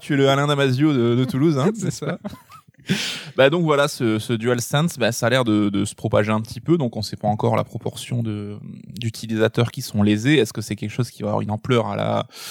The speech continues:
Speaker 1: Ring of Death, euh, sur la trois six ou à la Joy-Con Drift sur la Switch ?
Speaker 2: N'espérons pas. En tout cas, c'est le même cabinet qui a attaqué, euh, Nintendo sur le Drift.
Speaker 1: Ouais, donc,
Speaker 2: Je pense
Speaker 1: euh,
Speaker 2: qu'ils ont,
Speaker 1: c'est
Speaker 2: ils ont co-, ils ont un petit créneau là, ils se sont dit.
Speaker 1: Ouais, ils ont fait un petit prix de groupe là, class action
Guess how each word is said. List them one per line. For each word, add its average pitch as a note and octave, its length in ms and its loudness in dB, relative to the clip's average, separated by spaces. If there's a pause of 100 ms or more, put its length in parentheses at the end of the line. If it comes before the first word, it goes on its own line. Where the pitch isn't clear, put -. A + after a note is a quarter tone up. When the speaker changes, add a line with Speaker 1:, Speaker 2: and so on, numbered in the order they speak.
(260)
Speaker 1:
Ring G#2+ 280 4
of G#2 140 0
Death, A#2+ 500 2
euh, G#2 140 -2
sur A2 220 -8
la G#2 160 -2
trois A2 160 -2
six C#3 480 -2
ou A#2 240 0
à G#2 60 4
la A2 420 2
Joy-Con A2 280 0
Drift A2+ 320 -4
sur - 220 -4
la A2 100 4
Switch ? - 440 -2 (300)
Speaker 2:
N'espérons B2+ 340 0
pas. C3+ 100 -2
En D3 60 -2
tout D#3 100 -6
cas, F#3+ 80 0
c'est F#3 140 -2
le C3 80 0
même F#3 180 -2
cabinet E3+ 400 -4
qui C#3+ 120 -8
a A#2+ 80 -2
attaqué, C3 380 -8
euh, B2+ 140 -4
Nintendo C3 440 -6
sur C3+ 160 -6
le G#2+ 100 -2
Drift. A#2 360 -10
Speaker 1:
Ouais, A2+ 240 4
donc, G#2 200 -2
Speaker 2:
Je - 60 -12
pense C#3+ 120 4
Speaker 1:
euh, G#2+ 60 0
Speaker 2:
qu'ils C3+ 160 -4
ont, C#3 80 0
Speaker 1:
c'est C#3 80 -6
Speaker 2:
ils C#3 80 0
ont C3+ 80 0
co-, B2+ 240 0
ils B2+ 160 0
ont C3 40 2
un C3+ 60 6
petit - 120 -4
créneau F3 280 2
là, F3 80 2
ils E3+ 40 -2
se - 80 -10
sont D3+ 100 -2
dit. C#3+ 140 0
Speaker 1:
Ouais, C3+ 200 4
ils A#2+ 100 2
ont A#2 60 2
fait B2 140 -4
un B2 80 0
petit - 180 -10
prix D3+ 140 0
de C#3 40 -4
groupe D#3 220 2
là, D3+ 240 2
class D3+ 240 -2
action D3 320 -2